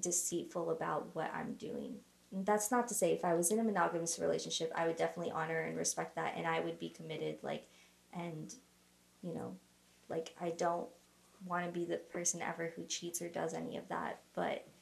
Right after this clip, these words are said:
I think polyamory definitely opens the doors to do different things, but it is, it is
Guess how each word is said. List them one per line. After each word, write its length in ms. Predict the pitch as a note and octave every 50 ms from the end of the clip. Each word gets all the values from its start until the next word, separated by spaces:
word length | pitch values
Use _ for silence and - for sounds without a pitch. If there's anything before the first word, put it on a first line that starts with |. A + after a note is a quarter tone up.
| - - - - - _ -
I 80 | F#3
think 240 | F3+ - F#3 F3+ F3+
polyamory 600 | - F#3 F3+ F3+ F3 F3 E3+ E3+ E3+ E3+ E3+ E3+
definitely 440 | D#3+ D#3+ D#3+ - F3 F3 F3 - - -
opens 380 | F3 D#3+ E3 - E3 E3 - -
the 80 | E3+
doors 460 | D#3+ - E3 E3 E3 D#3+ D#3+ - - - - - -
to 420 | F3+ E3 E3 D#3+ D#3+ - - F#3 F#3 - - _ _ _ _ _ _ _ _ _ _ _ -
do 160 | - F3+ F3+
different 340 | F3 - E3 E3 - E3 -
things, 240 | - C#3+ - - - -
but 140 | - - -
it 140 | - F#3 - -
is, 300 | G#3+ G#3+ G#3+ G#3 - - - - - - - - - - _ _ _ _ _ _ _ _ - F#3
it 60 | -
is 220 | - - F#3+ -